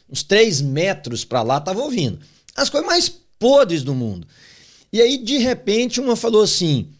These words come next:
"Mas o que que você faz no domingo?" Ela falou assim, "Ah, no domingo eu vou na igreja. No domingo eu vou na igreja." Aí uma perguntou qual igreja que ela ia, ela falou que iria em tal, ia em tal igreja. E aí elas voltaram a conversar das out-, da,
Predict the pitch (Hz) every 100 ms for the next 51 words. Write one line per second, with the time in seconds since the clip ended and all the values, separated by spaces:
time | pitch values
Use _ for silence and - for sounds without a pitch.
0 | _ - - _ 294 320 359 359 285 233
1 | 214 208 190 190 180 131 143 175 185 196
2 | 170 170 165 156 165 175 214 294 254 147
3 | 131 - _ _ _ _ _ 160 165 165
4 | 156 160 151 175 208 254 185 104 101 -
5 | _ - 175 202 247 208 180 160 160 151
6 | 147 139 139 139 131 147 190 214 247 175
7 | 127 - 123 127 139 127 127 127 123 120
8 | - 127 127 117 120 120 - 113 135 143
9 | 175 233 190 202 - _ _ - 185 220
10 | 208 214 302 - 247 262 214 294 277 -
11 | 359 320 - 277 254 - 240 240 208 190
12 | 294 180 190